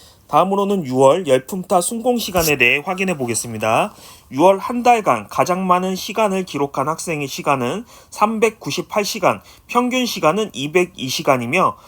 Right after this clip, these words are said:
하루 최다 시간 기록자의 하루 평균 공부 시간으로 환산한 시간은 약 십삼 점 삼 시간, 평균 시간 기록자의 하루 평균 공부 시간을 환산한 시간은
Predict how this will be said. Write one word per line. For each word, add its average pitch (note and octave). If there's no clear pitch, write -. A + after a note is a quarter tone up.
하루 B3
최다 C4
시간 A3+
기록자의 C#3
하루 B3
평균 G#3
공부 C#3+
시간으로 C#3
환산한 F3
시간은 C#3
약 C#3
십삼 G3+
점 G#3+
삼 A3
시간, C#3+
평균 B3
시간 A3
기록자의 C3+
하루 A#3+
평균 G#3
공부 C#3
시간을 B2+
환산한 F3
시간은 C#3+